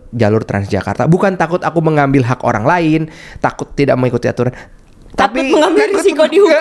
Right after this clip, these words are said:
Speaker 1: ya,
Speaker 2: itu sih
Speaker 1: risiko
Speaker 2: lebih.
Speaker 1: bener, bener, bener
Speaker 2: <laughs>
Speaker 1: itu. Jadi kalau misalnya, kalau ngelanggar tuh ada perasaan gak enak loh di perasaan aku, di hati aku ya.
Speaker 2: Tapi enforcement berupa hukuman itu kan sebenarnya works pada kita ya.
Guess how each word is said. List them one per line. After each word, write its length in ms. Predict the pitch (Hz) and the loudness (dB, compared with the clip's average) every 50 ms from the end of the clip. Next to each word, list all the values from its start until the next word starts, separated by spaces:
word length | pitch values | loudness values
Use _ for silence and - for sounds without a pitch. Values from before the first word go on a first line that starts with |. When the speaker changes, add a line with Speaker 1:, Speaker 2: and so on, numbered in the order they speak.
| 330 | 2
Speaker 1:
ya, 140 | 320 320 320 | 2 2 2
Speaker 2:
itu 120 | 294 - 381 | 2 2 0
sih 80 | 320 247 | 0 2
Speaker 1:
risiko 160 | 254 269 269 254 262 | 2 2 2 2 2
Speaker 2:
lebih. 100 | 254 - 220 | 2 2 2
Speaker 1:
bener, 160 | 214 214 214 | 2 2 2
bener, 220 | 196 202 190 190 196 | 2 2 2 2 2
bener 240 | 185 190 - 185 190 202 | 2 2 2 2 0 0
Speaker 2:
<laughs> 80 | 190 196 | 0 -2
Speaker 1:
itu. 180 | 190 - 190 175 170 | 0 2 2 2 4
Jadi 200 | 175 190 220 254 | 2 2 0 0
kalau 200 | - 247 226 220 | 0 0 0 0
misalnya, 680 | 214 208 214 208 208 214 208 208 208 208 208 202 202 208 - - - - - | 0 0 0 0 2 2 2 4 4 4 4 2 0 -4 -8 -18 -20 -20 -8
kalau 220 | - - 185 190 190 | -4 0 0 2 2
ngelanggar 300 | 190 190 185 190 208 240 | 2 2 2 2 0 0
tuh 100 | - 370 | 0 0
ada 100 | 285 233 | 0 0
perasaan 360 | 214 - 180 165 175 175 170 | 0 0 0 0 0 0 0
gak 180 | 156 151 151 170 | 2 2 2 2
enak 100 | 202 135 | 0 0
loh 120 | 135 131 | 0 0
di 80 | 127 123 | 0 0
perasaan 420 | - - 117 113 - - - 107 | 0 -2 -4 -4 -4 -4 -4 -4
aku, 240 | - 113 - - - - | -4 -6 -8 -10 -12 -4
di 120 | - 135 127 | 0 2 2
hati 260 | 123 127 127 - 135 | 2 2 0 -2 -2
aku 280 | 113 123 - - 131 | -4 -4 -2 0 0
ya. 80 | 110 107 226 | 0 2 0
Speaker 2:
Tapi 240 | 240 - - 320 339 | -2 -4 -4 -4 -2
enforcement 680 | 302 285 269 254 247 247 240 233 - - 240 240 233 233 | 0 -2 -2 -2 -2 -4 -4 -4 -4 -4 -4 -4 -4 -2
berupa 280 | 208 220 208 202 - | -2 -2 -2 0 0
hukuman 500 | 214 233 208 214 - 202 180 165 175 208 247 | 0 0 0 0 -2 -2 -2 -2 -2 -4 -4
itu 220 | 254 233 269 277 | -4 -6 -6 -6
kan 200 | 269 - 320 311 | -6 -4 -4 -4
sebenarnya 360 | 302 - 262 220 240 262 269 | -4 -6 -4 -4 -2 0 0
works 720 | 262 247 226 202 202 196 196 - - - - - - - - | 0 0 2 2 2 0 0 -4 -8 -10 -10 -8 -8 -10 -8
pada 320 | - 208 185 185 190 175 | -6 -4 -4 -2 -2 -2
kita 540 | 175 175 - 226 240 233 - - - 160 143 147 | -4 -4 -4 -4 -4 -4 -4 -6 -6 -6 -6 -6
ya. 240 | 160 175 165 170 | -10 -12 -12 -14